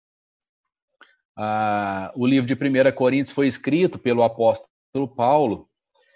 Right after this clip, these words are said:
e no capítulo quinze ele dedica todo o capítulo, um capítulo até um pouco extenso, ele dedica todo o capítulo ao ensino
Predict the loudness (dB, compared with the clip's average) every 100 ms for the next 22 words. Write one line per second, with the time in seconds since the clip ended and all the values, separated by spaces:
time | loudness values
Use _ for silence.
0 | _ -2 0 2 4 2 4 2 2 0
1 | -2 -2 -2 0 0 0 -2 -2 0 0
2 | 0 0 0 -2 -2 -2 -4 -4 0 0
3 | 0 -2 -2 -2 0 -2 0 0 4 4
4 | 2 -4 -4 -6 -8 -6 -4 -4 -8 -14
5 | -20 _ _ _ -4 -2 0 -2 -2 -2
6 | -4 -4 -4 -2 0 0 0 -2 0 0
7 | -2 -4 _ _ 0 2 2 0 -2 -4
8 | -2 -2 -2 -4 -6